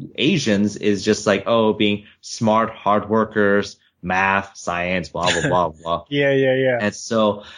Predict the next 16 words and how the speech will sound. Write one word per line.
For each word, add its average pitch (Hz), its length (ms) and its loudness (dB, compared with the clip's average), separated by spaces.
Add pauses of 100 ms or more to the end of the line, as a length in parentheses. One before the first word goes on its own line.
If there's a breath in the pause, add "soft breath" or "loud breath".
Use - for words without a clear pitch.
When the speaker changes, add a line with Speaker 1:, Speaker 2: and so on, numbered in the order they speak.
(300 loud breath)
Speaker 1:
it's 139 240 0
just, - 500 -2
I 127 140 0
think 170 240 -4
what 151 120 0
it 143 60 2
really 135 440 0
is, 110 260 0
is 98 100 -14
that, 101 220 2
like, 98 180 0
what's 107 220 -2
great 139 180 2
about 113 420 -2
this 117 340 0
decade 95 640 0